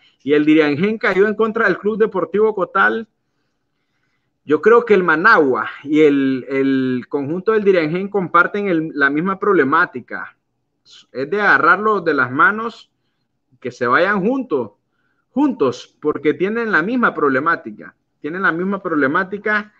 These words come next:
Mal por la gente de Diriamba, porque lo vive con toda la pasión del mundo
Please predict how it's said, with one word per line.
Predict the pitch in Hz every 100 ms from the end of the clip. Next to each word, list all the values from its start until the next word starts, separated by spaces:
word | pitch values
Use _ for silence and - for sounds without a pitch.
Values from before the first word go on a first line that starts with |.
| _ _ _ _ -
Mal | 139 247 262
por | 156 143
la | 135
gente | 185 240
de | 214
Diriamba, | 151 185 226 254
porque | 185 - 143
lo | 135
vive | 151 214 240
con | - 160 135
toda | 208 226
la | 208
pasión | 135 131 202 220 226 202
del | 156
mundo | 160 240 220 151 147